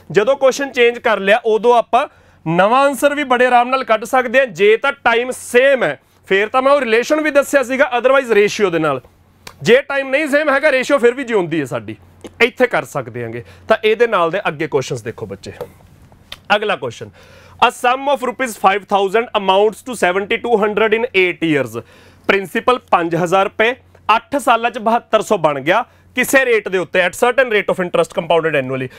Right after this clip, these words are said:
ਉਹ ਕਹਿੰਦੇ, "What will be the compound interest on a sum of rupees sixty five hundred in four years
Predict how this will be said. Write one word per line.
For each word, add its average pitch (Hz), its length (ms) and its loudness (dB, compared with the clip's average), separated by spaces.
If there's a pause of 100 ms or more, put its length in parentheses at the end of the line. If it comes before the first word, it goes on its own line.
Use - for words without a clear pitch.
(140)
ਉਹ 262 60 4
ਕਹਿੰਦੇ, 320 200 0
"What 311 240 2
will 320 120 -8
be 311 120 -6
the 330 100 4 (100)
compound 269 560 0
interest 247 460 2
on 240 60 0
a 269 80 4
sum 247 360 2
of 247 120 -2
rupees 254 200 -8 (100)
sixty 262 240 -6
five 214 340 2
hundred 220 300 -2 (160)
in 226 60 -2
four 214 480 2 (100)
years 143 240 0